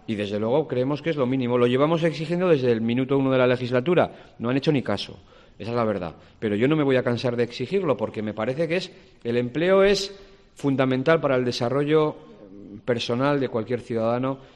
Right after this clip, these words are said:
y creo que, bueno, que es la mejor política social, tener un trabajo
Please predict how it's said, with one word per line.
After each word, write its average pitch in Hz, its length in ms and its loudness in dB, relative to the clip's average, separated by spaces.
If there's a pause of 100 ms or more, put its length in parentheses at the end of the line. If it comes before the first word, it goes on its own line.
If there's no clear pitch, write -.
(160)
y 104 120 -8
creo 120 240 0
que, 113 100 -6
bueno, 107 240 -4
que 120 60 -6
es 120 100 -6
la 139 80 -2
mejor 120 480 -2 (320)
política 107 460 -6
social, 104 720 -2
tener 120 220 -2
un 135 100 -2
trabajo 131 560 -2